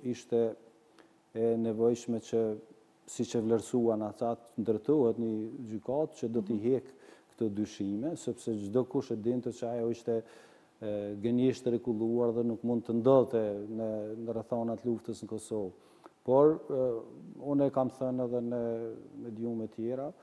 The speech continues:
Speaker 1: ky ka qenë gabim i, i institucioneve të Kosovës,
Speaker 2: Po.
Speaker 1: ndërtimi i kësaj gjykate, për faktin se çdo krim eventual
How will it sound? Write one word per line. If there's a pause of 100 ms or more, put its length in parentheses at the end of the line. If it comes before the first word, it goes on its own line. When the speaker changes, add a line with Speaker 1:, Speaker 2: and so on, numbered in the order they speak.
(460)
Speaker 1:
ky
ka
qenë
gabim
i, (220)
i
institucioneve
të
Kosovës,
Speaker 2:
Po.
Speaker 1:
ndërtimi
i
kësaj
gjykate, (560)
për
faktin
se (560)
çdo (680)
krim
eventual